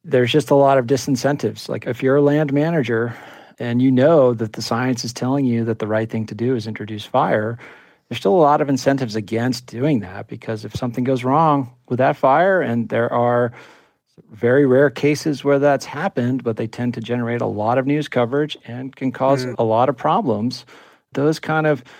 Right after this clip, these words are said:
Speaker 1: create some disincentives for taking that risk as a land manager. And so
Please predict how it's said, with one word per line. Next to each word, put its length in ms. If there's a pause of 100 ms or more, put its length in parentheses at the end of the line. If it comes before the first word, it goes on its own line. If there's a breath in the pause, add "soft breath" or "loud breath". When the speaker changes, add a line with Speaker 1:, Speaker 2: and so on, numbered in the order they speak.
(480 loud breath)
Speaker 1:
create 220
some 280
disincentives 760
for 220
taking 380
that 200
risk 520
as 80
a 60
land 340
manager. 480
And 160
so 320